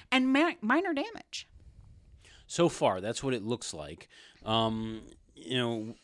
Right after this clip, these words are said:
Speaker 2: we went and took a look at what was going on because with it rolling through Mexico City and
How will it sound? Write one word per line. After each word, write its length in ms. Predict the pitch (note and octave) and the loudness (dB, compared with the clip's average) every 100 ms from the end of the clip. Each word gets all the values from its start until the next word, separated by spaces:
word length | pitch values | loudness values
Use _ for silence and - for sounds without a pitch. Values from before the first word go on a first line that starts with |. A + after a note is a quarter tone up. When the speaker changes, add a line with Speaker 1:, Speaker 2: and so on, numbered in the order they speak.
| _ | _
Speaker 2:
we 140 | A#2 B2+ | -6 -2
went 200 | C#3 B2+ | -2 -2
and 120 | B2 | -6
took 200 | - D#3 | -6 -6
a 40 | A#2+ | -6
look 320 | A2+ C3 - | -4 -4 -4
at 120 | G#2+ | -8
what 260 | F#2 G#2+ D#2+ | -6 -8 -8
was 180 | G2+ - | -12 -6
going 320 | A2 G#2 G2+ | -6 -6 -8
on 240 | G2+ G2 | -8 -8
because 300 | F#2+ - G2 | -10 -10 -10
with 160 | G2+ A2+ | -10 -10
it 80 | G2 | -4
rolling 340 | A#2 C3 B2 | -4 -2 -4
through 380 | - G#2+ G#2 F#2+ G#2 | -6 -8 -8 -10 -10
Mexico 520 | G#2+ G#2 - - F2+ | -8 -8 -10 -10 -8
City 560 | - F#3+ E3 G2 F#2+ - - - _ - | -4 2 2 0 -4 -10 -18 -20 _ -6
and 360 | A#2 G#2+ G#2 | -4 -4 -6